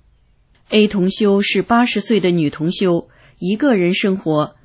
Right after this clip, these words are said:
腿部曾经受过重伤，里面还留有一个钢板，所以走路还有些障碍。有一天，她突然不认得字了，她着急地跪着对师父讲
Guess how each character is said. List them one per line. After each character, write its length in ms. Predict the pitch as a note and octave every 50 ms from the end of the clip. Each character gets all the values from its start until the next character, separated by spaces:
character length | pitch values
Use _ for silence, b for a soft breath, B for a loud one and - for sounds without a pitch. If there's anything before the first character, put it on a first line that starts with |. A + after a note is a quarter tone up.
| b b b b _ -
腿 180 | - - E3+
部 240 | D3 - F#3+ G#3 F3
曾 220 | D#3+ - - D#3+ D#3+
经 180 | - F#3+ F#3+
受 200 | F#3+ - A#3+ G3
过 140 | - E3+ D3
重 220 | - G#3 G3+ E3+
伤， 320 | E3 - G3+ G3 F#3+ G3 - b b b b b b b b
里 160 | - G#3 G3
面 260 | G3+ A#3+ C4+ B3 G#3+
还 140 | G#3 G#3+ G#3+
留 220 | A3 G3+ F#3 A3
有 120 | A#3+ G3 D#3+
一 120 | D#3 E3
个 120 | - A#3+ G#3+
钢 260 | - B3+ B3 C4 B3+
板， 280 | - F3+ D3 - - _ _ _ _ _ _ _
所 300 | _ - - - F3+ F3+
以 180 | F#3 F#3 F#3 G3
走 240 | F#3 - F3+ C#3+ D3
路 200 | E3 F#3+ F3+ E3
还 160 | - E3+ F3
有 140 | F#3+ D#3 C3
些 180 | - - D3+
障 220 | - A#3 A3+ G3 E3
碍。 300 | E3 D#3+ C#3+ - - _ _ _ _ _ _ _ _ _ _ _ _ _
有 200 | _ G3+ G#3+ G3+
一 100 | G#3+ A#3
天， 380 | A#3 - - B3+ B3 B3 A#3+ B3
她 180 | - A#3 B3 A#3+
突 220 | - - C#4 C#4
然 240 | B3 G3+ G3 A3 G#3+
不 100 | G#3 F#3+
认 180 | G3+ C#4 B3
得 140 | G#3 F#3+ G#3
字 260 | G#3+ - - D#4 C#4
了， 280 | G3+ F3 D3 C#3 - - _ _ _ _ _ _ _ _ _ _ _ _ _ _ _ _ _ _ _ -
她 240 | - F#3 F3+ A#3
着 220 | A3+ - F3 E3 F3+
急 180 | E3+ - F3
地 140 | D#3+ F#3 E3+
跪 180 | - - G#3+ F#3+
着 160 | - E3+ F3+
对 160 | F#3 F#3+ F3
师 180 | E3 - - F#3
父 140 | E3+ - F#3
讲 320 | - F3 D#3+ D3+ C#3+